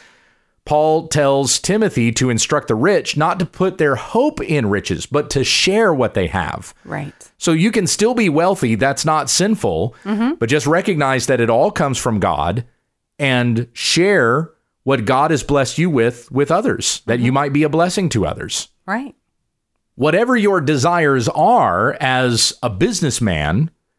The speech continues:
Speaker 1: in order to make money, just be sure that those desires are in line with what God's word says
Speaker 2: Mm-hmm.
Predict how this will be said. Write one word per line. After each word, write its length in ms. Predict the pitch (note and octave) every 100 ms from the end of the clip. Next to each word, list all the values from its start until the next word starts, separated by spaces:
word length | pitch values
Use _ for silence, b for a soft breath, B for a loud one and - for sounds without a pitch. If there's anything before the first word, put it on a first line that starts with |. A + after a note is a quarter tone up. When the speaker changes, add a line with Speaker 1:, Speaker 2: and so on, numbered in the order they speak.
| _
Speaker 1:
in 120 | B2 C3
order 220 | D3+ C#3+
to 100 | B2+
make 220 | C3 B2
money, 580 | A#2 F3 D#3 E2+ A#2 - _ _ _ _ -
just 280 | A3 - A#3+
be 120 | A#3+
sure 400 | - F3 F3+ G3
that 260 | E3 D3
those 360 | C3+ C#3+ D#3+ -
desires 600 | D#3 B2+ B2 A#2 D#3+ C3
are 200 | B2 C3
in 160 | B2+ C#3
line 440 | A2 G2+ A2+ C3+
with 160 | A2+ A2
what 240 | A2 G#2+
God's 280 | C3 C#3+ C3+
word 320 | F3+ G#3+ E3
says 480 | - F#2 - - -
Speaker 2:
Mm-hmm. 240 | G#3+ A3